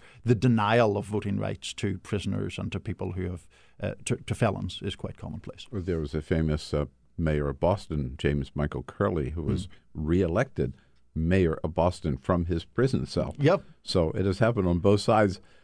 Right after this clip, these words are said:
Speaker 2: on
Speaker 1: Right.
Speaker 2: both sides of the Atlantic.
Speaker 1: Absolutely.
Speaker 2: I thought Ryan Riley from HuffPost,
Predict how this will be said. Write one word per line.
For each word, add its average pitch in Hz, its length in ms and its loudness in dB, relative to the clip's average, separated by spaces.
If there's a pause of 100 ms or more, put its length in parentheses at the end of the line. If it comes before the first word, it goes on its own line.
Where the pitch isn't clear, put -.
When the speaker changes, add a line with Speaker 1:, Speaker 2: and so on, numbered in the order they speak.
(140)
Speaker 2:
on 101 100 4
Speaker 1:
Right. 90 80 2
Speaker 2:
both 113 200 6
sides 98 300 4
of 85 120 0
the 87 80 2
Atlantic. 87 580 0
Speaker 1:
Absolutely. 135 640 2
Speaker 2:
I 110 100 2
thought - 240 2
Ryan 135 340 4
Riley 110 320 4
from 92 220 0
HuffPost, 95 520 2